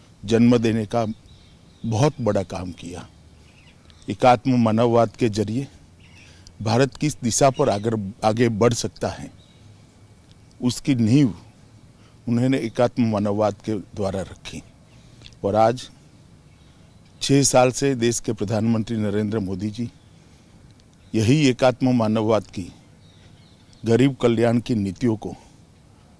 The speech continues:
आगे बढ़ा रहे हैं और साठ करोड़ गरीबों के घर में गैस का चूल्हा, बिजली, शौचालय, स्वास्थ्य की सुविधाएं,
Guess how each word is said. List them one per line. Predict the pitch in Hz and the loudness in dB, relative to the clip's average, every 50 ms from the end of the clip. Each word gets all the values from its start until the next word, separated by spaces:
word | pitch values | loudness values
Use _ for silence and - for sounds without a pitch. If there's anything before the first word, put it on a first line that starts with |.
| _ _ _ - | _ _ _ -8
आगे | - 104 110 107 117 | -6 -4 -2 -2 -2
बढ़ा | 107 90 95 87 107 92 | -2 -2 -4 -4 -6 -6
रहे | 82 104 95 87 | -6 -8 -8 -10
हैं | 85 80 - - - - - - _ - - - - - - _ - - - - - - - - - - | -12 -14 -16 -18 -18 -20 -20 -20 _ -20 -20 -20 -20 -20 -20 _ -20 -20 -20 -20 -20 -20 -20 -20 -6 0
और | - 131 143 151 160 170 - - - - - _ _ _ - - - - - - - - - _ - - | 4 6 6 6 4 2 -4 -12 -20 -20 -20 _ _ _ -20 -20 -20 -20 -20 -20 -20 -20 -20 _ -20 -12
साठ | - - - 131 135 147 156 135 - | -8 0 4 6 6 6 6 2 -2
करोड़ | - - 131 127 139 147 147 135 | -4 0 2 4 4 4 4 2
गरीबों | 110 107 113 110 127 127 123 123 113 | 0 -2 0 2 2 2 2 0 0
के | - 127 113 | -2 -4 -4
घर | 95 - - 107 104 | -2 -4 -4 -4 -2
में | 117 107 - - - - _ - _ _ - - - _ - - - - - - - | -4 -6 -6 -10 -16 -20 _ -20 _ _ -20 -20 -20 _ -20 -20 -20 -20 -18 -12 -4
गैस | 104 123 123 123 - - | 0 2 2 2 2 0
का | - 123 113 | -2 -2 -2
चूल्हा, | - - 120 110 113 120 127 - - - - - - - _ _ _ - _ _ - - - - - _ - | -2 -4 -4 -2 -2 -2 -2 -4 -6 -16 -20 -20 -20 -20 _ _ _ -20 _ _ -20 -20 -20 -20 -20 _ -6
बिजली, | 113 110 113 104 113 110 123 127 127 113 - - - - - - - - - - - - - - - - - | -4 -2 -2 -2 -2 0 0 -2 -2 -4 -10 -20 -20 -20 -20 -20 -20 -20 -20 -20 -20 -20 -20 -20 -20 -20 -16
शौचालय, | - - - 110 110 - - 127 120 123 131 139 131 - - - _ _ _ _ - _ _ _ - - - _ - - | -10 -4 -2 -2 0 2 2 2 2 2 0 -2 -4 -8 -16 -20 _ _ _ _ -20 _ _ _ -20 -20 -20 _ -10 -8
स्वास्थ्य | - - 120 117 117 113 - - 117 | -2 2 4 4 4 4 2 -4 -6
की | - - 117 | -4 -4 -4
सुविधाएं, | 98 - - 101 95 117 98 101 110 123 131 139 127 | -2 -4 -4 -6 -4 -4 -4 -2 -2 -2 -2 -2 -6